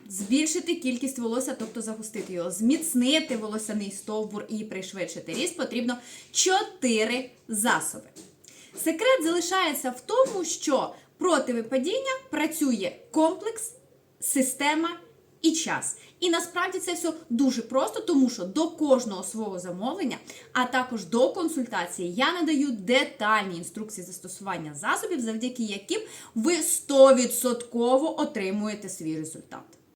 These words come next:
Мільйон засобів потрібен тоді, коли ви тикаєтесь, микаєтесь між різними виробниками, засобами і порадами блогерів. А коли ви приходите до спеціаліста, який на цьому вже собаку, скажімо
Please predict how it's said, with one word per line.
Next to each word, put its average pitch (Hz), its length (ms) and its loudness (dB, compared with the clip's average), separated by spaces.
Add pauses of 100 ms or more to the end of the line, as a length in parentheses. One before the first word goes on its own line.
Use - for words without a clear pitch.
(280)
Мільйон 349 380 10
засобів 440 440 2 (200)
потрібен 359 600 2
тоді, 349 440 0
коли 359 220 0
ви 359 120 2
тикаєтесь, 359 680 0
микаєтесь 320 720 4
між 247 400 4
різними 262 540 6
виробниками, 311 840 2
засобами 285 760 4 (360)
і 339 240 6 (360)
порадами 262 640 6
блогерів. 226 560 0 (480)
А 508 300 4
коли 254 380 2
ви 349 80 0
приходите 269 520 -2
до 247 220 2
спеціаліста, 247 680 -2
який 240 460 -2
на 262 120 2
цьому 269 300 0
вже 254 300 2
собаку, 240 800 0
скажімо 214 540 -4